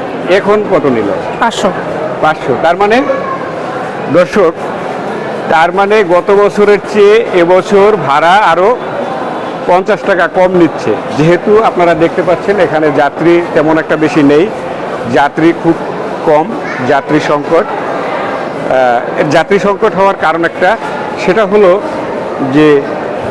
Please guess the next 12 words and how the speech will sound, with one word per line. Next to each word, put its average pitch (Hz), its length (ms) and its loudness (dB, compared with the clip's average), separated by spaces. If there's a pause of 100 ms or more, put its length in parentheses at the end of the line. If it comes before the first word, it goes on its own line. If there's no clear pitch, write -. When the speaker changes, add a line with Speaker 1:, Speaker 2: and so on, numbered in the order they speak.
(840)
Speaker 1:
এবছর 220 600 2
কিন্তু 190 520 4 (540)
ঈদের 190 500 4
প্রায় 165 320 2
দশ 175 200 4 (100)
দিন 180 180 6
আগে 135 360 4 (1400)
সরকারি 160 420 2 (100)
ছুটি, 180 280 0 (120)
বিভিন্ন 160 460 4
ছুটির 156 300 2
কারণে 151 400 2